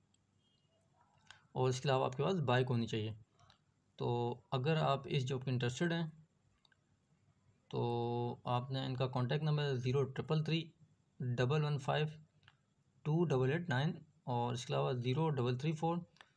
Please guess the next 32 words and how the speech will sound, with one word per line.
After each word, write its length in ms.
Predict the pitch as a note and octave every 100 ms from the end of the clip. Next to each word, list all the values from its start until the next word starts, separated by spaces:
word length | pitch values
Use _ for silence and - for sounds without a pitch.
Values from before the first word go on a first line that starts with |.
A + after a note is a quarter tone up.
| _ -
वन 220 | B2+ D#3+ E3
थ्री 240 | C#3 D#3 B2+
डबल 240 | A#2+ D3+
सेवन 380 | E3+ C#3 C#3 G3 - - _ -
सिक्स 360 | - E3+ E3 -
नाइन 220 | B2+ A#2+
एट। 160 | A2 - - _ - _ _ -
और 320 | C3 A#2+ A#2+
नाज़रीन, 280 | A#2 B2+ D#3+
ये 140 | D3+ C3
कि 100 | C3+
ये 80 |
फुल 260 | B2+ D3+ E3+
टाइम 200 | E3+ E3
जॉब 200 | D#3 D#3
है। 120 | D#3+ D#3 - _ _ _ _ _ _ _ _ _ _ -
तो 380 | A#2+ A#2 A#2 A#2+
अगर 200 | B2 C#3+
आप 140 | C3
इंटरेस्टेड 420 | A#2+ B2 B2+ E3
हैं, 80 | D#3
नंबर 320 | C3+ B2 C#3 C3+
मैंने 160 | C3+
आपको 180 | B2+ A#2
बता 240 | A2 C3+
दिए। 220 | D3+ E3 D#3 - - - - -
इसके 200 | C3 C#3+
अलावा 640 | C3+ C#3 C#3 C#3 C#3 - - _ _ -
इस 200 | B2+ -
वेबसाइट 380 | C3 C3+ D3+ C#3
का 180 | D3+ C#3
जो 220 | B2